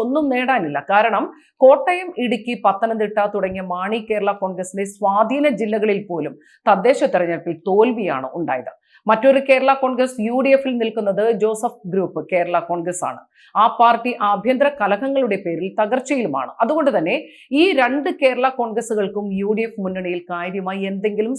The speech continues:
സംഭാവന ചെയ്യാൻ കഴിയും എന്ന് തോന്നുന്നില്ല. കേരള കോൺഗ്രസുകളുടെ അടിത്തറ കത്തോലിക്ക സഭയാണ്. എന്നാൽ സഭ കുറച്ചു നാളായി ഇടതുപക്ഷ സർക്കാരിന്റെ കർഷക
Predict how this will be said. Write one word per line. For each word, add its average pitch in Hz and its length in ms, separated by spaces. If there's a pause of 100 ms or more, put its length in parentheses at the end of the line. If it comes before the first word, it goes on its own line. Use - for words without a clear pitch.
സംഭാവന 180 460 (100)
ചെയ്യാൻ 165 300
കഴിയും 196 340 (140)
എന്ന് 151 180
തോന്നുന്നില്ല. 135 420 (480)
കേരള 240 220 (100)
കോൺഗ്രസുകളുടെ 254 600 (160)
അടിത്തറ 185 440 (120)
കത്തോലിക്ക 202 520
സഭയാണ്. 208 400 (120)
എന്നാൽ 208 220 (380)
സഭ 294 280 (120)
കുറച്ചു 247 440
നാളായി 165 300 (100)
ഇടതുപക്ഷ 262 360 (140)
സർക്കാരിന്റെ 180 440 (120)
കർഷക 196 340